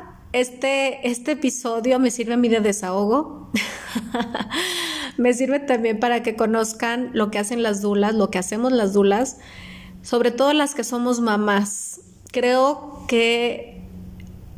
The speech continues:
es de las chambas más difíciles del mundo ser mamá y dula al mismo tiempo, o inclusive ser ginecóloga y mamá al mismo tiempo. Ahorita te voy a decir por qué. Eh, pero también está lleno de satisfacciones, o sea, no, no se trata nada más de quejarse, sino,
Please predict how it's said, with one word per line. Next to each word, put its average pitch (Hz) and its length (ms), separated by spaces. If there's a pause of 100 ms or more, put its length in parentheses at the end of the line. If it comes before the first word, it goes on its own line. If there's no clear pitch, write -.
(520)
es 240 240
de 269 100
las 247 260
chambas 226 440
más 247 460
difíciles 269 640
del 214 160
mundo 214 720
ser 220 280
mamá 220 360
y 220 60
dula 214 260
al 196 100
mismo 196 340
tiempo, 202 340 (580)
o 233 120
inclusive 233 560
ser 302 200
ginecóloga 277 840
y 190 80
mamá 180 260
al 180 80
mismo 180 160
tiempo. 180 220
Ahorita 262 180
te 254 100
voy 220 120
a - 20
decir 202 240
por 202 180
qué. 180 140 (800)
Eh, 233 680 (220)
pero 254 220
también 262 280
está 285 180
lleno 240 240
de 226 80
satisfacciones, 190 720
o 175 60
sea, 190 100
no, 208 160
no 233 180
se 254 140
trata 254 260
nada 233 160
más 196 180
de 220 120
quejarse, 202 440
sino, 190 440